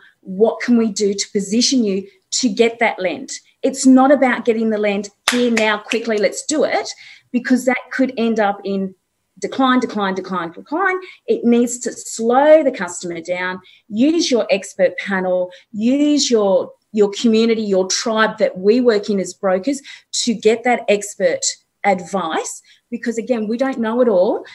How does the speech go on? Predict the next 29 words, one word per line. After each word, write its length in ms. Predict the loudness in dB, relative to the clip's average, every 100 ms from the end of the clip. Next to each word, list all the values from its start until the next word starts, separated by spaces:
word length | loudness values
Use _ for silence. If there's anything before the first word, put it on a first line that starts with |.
| -20
So 260 | -4 2 4
if 200 | 4 2
I've 180 | 2
got 120 | 4 2
a 60 |
tricky 340 | 2 0 0 -2
customer, 460 | -2 -4 -4 -4
I 120 | -2
might 240 | 0 -2 -2
ring 200 | -2 0
Mark 380 | 2 2 0 -2
or 80 |
I 120 | -2 -2
might 260 | -2 -4
ring 200 | -4 -6
Graham 320 | -2 0 0
and 100 | -2
say, 200 | -2 -2
Hey, 460 | -2 -4 -2 -4 -6 -16 -20 -6
this 260 | -2 0
is 200 | 0 -2
what 180 | -2 -2
I've 240 | -2 -6 -6
got. 320 | -4 -4 -4
I've 140 | -6
slowed 480 | -6 -6 -2 0 0
the 80 | -2
customer 480 | -2 -10 -12 -12 -8
down. 400 | -8 -4 -6